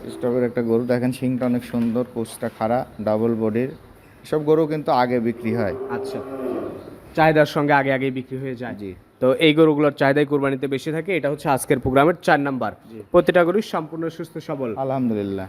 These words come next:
Speaker 2: আর লট আকারে দাম রাখছেন?
Speaker 1: এক লক্ষ ষোলো হাজার পাঁচশো টাকা।
Speaker 2: আর লাইভ ওয়েটে নিলে চারশো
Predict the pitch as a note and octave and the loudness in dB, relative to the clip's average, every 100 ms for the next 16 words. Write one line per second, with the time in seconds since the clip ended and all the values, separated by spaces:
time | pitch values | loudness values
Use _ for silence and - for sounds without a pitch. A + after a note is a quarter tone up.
0 | - C3 B2+ B2 C#3 D3+ D3+ D#3 D3 C#3+ | -2 4 6 6 4 4 0 -2 -4 -6
1 | C#3+ D#3+ - A#3+ B3 - B2 C#3 - D#3 | -8 -10 -10 -10 -10 -18 -18 -18 -16 -12
2 | C#3 C3+ C3 C#3+ B2+ - A2 G2 F2+ B2 | -8 -4 -4 -4 -6 -6 -6 -8 2 4
3 | B2 A#2+ C3+ D3+ D#3+ D#3+ D#3+ D#3 E3 D#3+ | 6 6 4 4 4 4 2 2 2 2
4 | C#3+ - | 2 0